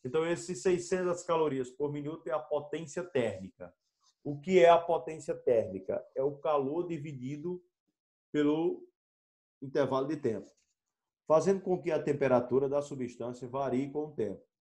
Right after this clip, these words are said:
Segundo o diagrama dado, nessa condição, podemos afirmar que o calor específico da substância em caloria por grama grau Celsius é. Então, você observa o seguinte: ó.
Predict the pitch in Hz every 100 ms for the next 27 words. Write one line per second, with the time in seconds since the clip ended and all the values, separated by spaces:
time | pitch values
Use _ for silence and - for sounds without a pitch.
0 | _ _ _ - 185 185 196 190 175 147
1 | 127 139 147 135 101 90 - - 143 151
2 | 156 147 135 - 110 120 143 139 143 147
3 | 143 143 117 110 110 - 131 131 131 151
4 | 151 147 123 - 117 117 117 120 123 -
5 | 120 123 131 127 135 127 127 120 120 113
6 | 113 117 107 104 127 139 139 - 104 -
7 | _ _ _ _ _ - 170 175 190 185
8 | 180 185 180 190 151 135 - 95